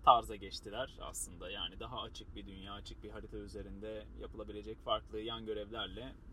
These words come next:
bir hikaye anlatıyorlar ama Far Cry üç olsun, dört olsun, Primal olsun, e, ve beş aynı artık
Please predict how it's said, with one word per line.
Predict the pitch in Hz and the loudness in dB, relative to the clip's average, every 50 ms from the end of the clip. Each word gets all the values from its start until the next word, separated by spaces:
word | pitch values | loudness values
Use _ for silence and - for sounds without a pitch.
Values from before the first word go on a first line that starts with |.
| - - - - | -12 -10 -10 -8
bir | - | -8
hikaye | 156 143 - 165 143 151 151 151 | -8 -4 2 4 6 6 6 4
anlatıyorlar | 143 120 110 104 101 - 101 - 113 123 131 - - | 2 0 -2 -6 -8 -6 -4 0 2 2 2 0 -2
ama | 127 131 131 131 135 - - - - - - - - - - - - - - - | -4 -4 -2 -2 -2 -4 -6 -12 -14 -14 -12 -12 -14 -14 -14 -14 -14 -12 -4 2
Far | 151 147 147 143 | 4 4 4 4
Cry | - 143 147 147 143 143 | 4 4 6 6 6 4
üç | 143 - - | 2 0 2
olsun, | 139 131 135 - - 143 147 139 131 | 2 2 2 0 -4 -4 -2 2 4
dört | 131 135 135 - - | 6 6 6 4 2
olsun, | 131 127 123 120 - 135 131 131 135 135 131 - - - | 2 2 2 0 -2 -4 -2 -2 -4 -6 -8 -10 -6 8
Primal | 131 135 139 139 139 135 123 | 12 12 12 12 12 8 6
olsun, | 120 113 107 107 - - 123 123 131 | 6 6 4 4 0 -4 -6 -6 -6
e, | 139 139 - - - - - - - - - - - - - - - - - - - | -8 -10 -12 -12 -14 -14 -12 -14 -12 -12 -10 -10 -10 -12 -12 -14 -14 -14 -14 -10 2
ve | 135 131 127 123 | 4 4 6 6
beş | 131 127 131 - - - - - - - - - - - - - - - - - - - - - | 6 4 4 4 0 -6 -6 -8 -8 -10 -12 -12 -12 -12 -12 -12 -12 -12 -12 -12 -10 -10 -6 0
aynı | - 156 165 165 165 160 156 | 2 2 2 2 4 10 12
artık | 156 151 151 - - 156 - - | 12 12 12 8 -2 -10 -10 -12